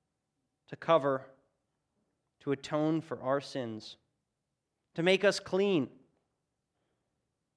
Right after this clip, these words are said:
so that we can live with you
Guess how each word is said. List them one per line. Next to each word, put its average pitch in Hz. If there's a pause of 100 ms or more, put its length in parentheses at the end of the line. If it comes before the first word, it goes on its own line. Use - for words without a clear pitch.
(100)
so 156
that 147
we 170
can 160
live 175 (1200)
with 139
you 135